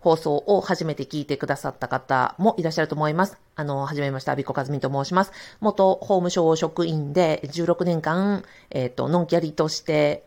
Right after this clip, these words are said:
まあ、地味に、えー、行政、あの、マンを務めました。あと、えー、独立、退職、独立、開業しまして、今三年目になります。個人事業主です。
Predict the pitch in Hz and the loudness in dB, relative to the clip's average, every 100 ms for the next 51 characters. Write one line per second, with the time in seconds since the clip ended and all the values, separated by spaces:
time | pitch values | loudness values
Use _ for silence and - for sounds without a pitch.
0 | - 147 127 165 165 160 143 139 - - | -10 -8 -2 0 0 0 0 -2 -4 -14
1 | - 135 123 - - 147 143 160 143 135 | -4 -2 -2 -6 -6 -4 0 2 2 2
2 | 123 - _ _ - 131 127 120 - 143 | -4 -8 _ _ -6 -4 -2 -4 -4 -2
3 | 131 - 165 - 156 147 143 165 - 143 | -2 -2 -4 -2 -4 -2 -2 -4 -2 -4
4 | - - 262 247 - - - 143 139 - | -4 -4 2 2 0 -16 -8 -4 -4 -6
5 | - _ _ _ _ 180 190 - 156 - | -14 _ _ _ _ 2 2 4 0 -4
6 | - 202 190 202 269 - 175 170 156 165 | -2 0 0 -2 -2 -2 -4 -2 -4 -4
7 | 156 - 165 135 143 - - 143 - - | -6 -4 -2 2 2 0 -6 -6 -6 -12
8 | _ 208 190 - _ 185 175 - 190 165 | _ 0 0 -2 _ -2 -2 0 -2 0
9 | 165 160 156 147 147 180 - 151 143 147 | 0 0 0 0 0 -2 0 -2 -2 -4
10 | 139 147 139 127 156 175 - | -2 -2 -2 -4 0 0 -2